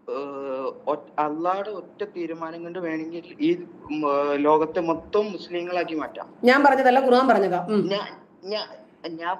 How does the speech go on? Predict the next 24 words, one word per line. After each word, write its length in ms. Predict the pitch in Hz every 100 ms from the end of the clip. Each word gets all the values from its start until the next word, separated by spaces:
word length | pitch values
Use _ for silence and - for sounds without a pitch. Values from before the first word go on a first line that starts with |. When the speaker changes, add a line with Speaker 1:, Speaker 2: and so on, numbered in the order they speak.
| -
Speaker 1:
പറഞ്ഞു 280 | 156 151 156
കേക്ക്. 540 | 135 - 90 - _
ടീച്ചർ 300 | 151 156 180
ഒരു 220 | 202 170 175
കോളിൽ 400 | 170 165 160 180
ഞാൻ 200 | 175 170 - 139
ലൈവ് 320 | 143 156 160
കണ്ടതാ. 480 | 156 120 117 98 - -
Speaker 2:
ഉം. 460 | 208 180 - - - - - - - - - - -
Speaker 1:
അപ്പൊ 140 | 143 180
ഞാൻ 200 | 180 190
പറഞ്ഞോട്ടെ, 460 | 185 160 147 120 107 - - - - - - - - - - - - 170
ടീച്ചർ 260 | 175 208
ഇത്രയും 320 | 208 208 214
കാലം 240 | 214 208 214
മുസ്ലിം, 440 | 185 - 185 190
അല്ല, 280 | 170 156 123 - - - 78
എന്തായാലും 680 | 92 113 131 147 185 202 214 -
വർഷങ്ങളായിട്ട് 720 | 147 151 - 185 202 208 208
മുസ്-, 300 | 208 190 - - - -
ഇസ്ലാം 360 | 151 - 185 196
പഠിച്ചു 300 | 196 190 -
വന്ന 160 | 190 185
ആളല്ലേ? 440 | 170 156 113 101